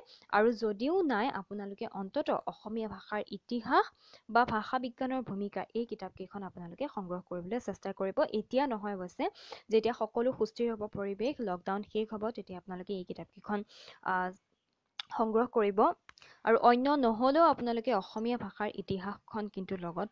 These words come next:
ৰাখিবই। গতিকে একেবাৰে থুৰতেই, মনত পৰোঁতেই মই আপোনালোকক জনাই থলোঁ যে আপোনালোকৰ হাতত থকা আৰু এখন কিতাপ, যিখন আপোনালোকৰ কাৰণে প্ৰয়োজন হ'ব, আৰু ভাষা বিষয়ক কিতাপ।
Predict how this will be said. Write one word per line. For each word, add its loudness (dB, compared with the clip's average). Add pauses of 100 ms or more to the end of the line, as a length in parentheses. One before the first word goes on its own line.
ৰাখিবই। -4 (880)
গতিকে 4
একেবাৰে 2
থুৰতেই, 0
মনত 0 (120)
পৰোঁতেই 0
মই -2
আপোনালোকক -6 (100)
জনাই -6
থলোঁ -8
যে -10
আপোনালোকৰ -10
হাতত -6
থকা -8
আৰু -8
এখন -8
কিতাপ, -8 (100)
যিখন -8
আপোনালোকৰ -6
কাৰণে -8
প্ৰয়োজন -8
হ'ব, -4 (380)
আৰু 0
ভাষা -2
বিষয়ক -6
কিতাপ। -2